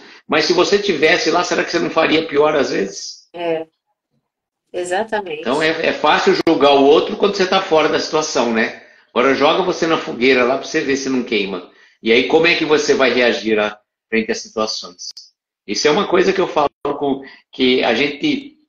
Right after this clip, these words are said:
Speaker 1: vai falando isso e vai tentando interiorizar aquilo que a gente fala. Porque não é de fácil, não. É bem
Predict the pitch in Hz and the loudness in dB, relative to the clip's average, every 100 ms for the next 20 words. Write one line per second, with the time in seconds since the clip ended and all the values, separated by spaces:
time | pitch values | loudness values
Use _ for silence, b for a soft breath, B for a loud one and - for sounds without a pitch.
0 | _ - 123 170 - 156 135 139 131 120 | _ -2 2 2 2 2 4 2 2 0
1 | 160 - 180 160 160 - 151 156 170 160 | -2 -2 -4 -2 -2 -2 0 0 0 -2
2 | 214 208 208 196 151 151 170 180 - 196 | 2 4 6 4 0 0 0 -2 -4 -4
3 | 202 185 156 180 - 190 240 104 - _ | -2 -2 -4 -8 -4 -2 0 -2 -8 _
4 | _ _ _ _ 113 110 110 113 - 101 | _ _ _ _ -4 -2 -2 -4 -6 -4
5 | 101 - - 117 117 - 110 131 190 190 | -2 -4 -6 -6 -8 -4 -4 -2 -6 -12